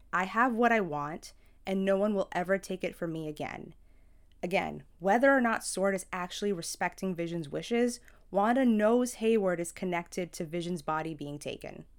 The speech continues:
Which leads me to my next point, how all of this started.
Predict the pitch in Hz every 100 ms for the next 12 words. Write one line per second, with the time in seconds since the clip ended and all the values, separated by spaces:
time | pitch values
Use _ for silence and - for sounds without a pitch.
0 | - - - - - - - - 240 240
1 | 240 254 254 269 254 254 220 208 208 -
2 | - 139 - - - - - - 262 254
3 | 247 233 214 180 185 - 151 135 -